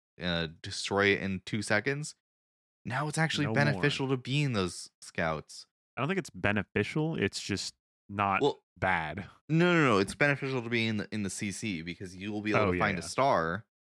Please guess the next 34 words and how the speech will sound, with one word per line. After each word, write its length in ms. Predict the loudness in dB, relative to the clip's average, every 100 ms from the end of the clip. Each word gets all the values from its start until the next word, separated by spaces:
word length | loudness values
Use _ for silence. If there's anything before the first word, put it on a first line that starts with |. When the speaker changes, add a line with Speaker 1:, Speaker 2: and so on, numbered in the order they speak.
| _ _
Speaker 1:
and 100 | -2
it 60 | 0
doesn't 300 | 0 -2 -2
matter 360 | 2 4 4 2
that 120 | 0
there's 160 | -2
a 40 | -2
million 340 | -2 -2 -6
people 260 | -6 -8 -8
there. 320 | -6 -6 -8 _ _ _
You 160 | -2 0
all 100 | 0
just 240 | -2 -6
vibe 280 | -2 -2 0
out. 360 | 0 0 -2 -14 _ _ _
It, 140 | -8 -4
it's 180 | -6 -2
so 200 | -2 0
good. 360 | 0 0 -4 -16 _ _ _
It's 240 | -4 -4 0
the, 500 | 4 6 6 4 2
it's 220 | 0 0 0
the 80 |
forestry 480 | 0 2 2 2 -4
treatment 500 | -4 -6 -6 -6 -8 -10 -8
to 320 | -4 -2 -4
Shooting 280 | -4 -4 -4
Stars 360 | -2 -4 -4
that 120 | -6 -4
I 100 | -4
wanted. 400 | -8 -10 -10 -14 _ _ _ _ _ _ _ _
Speaker 2:
Pretty 280 | -14 -4 0
epic. 560 | 2 2 2 0 _ _ _
Pretty 140 | -18